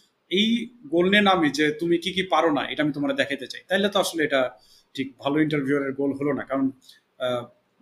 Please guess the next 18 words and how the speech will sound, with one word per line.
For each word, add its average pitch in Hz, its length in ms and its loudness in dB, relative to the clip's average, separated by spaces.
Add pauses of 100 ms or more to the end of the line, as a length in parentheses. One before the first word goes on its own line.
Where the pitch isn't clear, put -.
there 151 160 2
are 156 60 0
a 156 60 2
lot 156 100 2
of 170 60 0
things 170 300 0
যে 151 100 -2
আসলে 143 240 -4
কেউই, 147 420 0 (600)
মানে 139 180 -8
আমি 143 360 0 (200)
যদি 151 180 -4
এমন 156 200 0
কোশ্চেন 165 280 -4
করতে 165 240 -4
চাই 143 240 0
যে, 135 160 -4
আহ, - 760 -8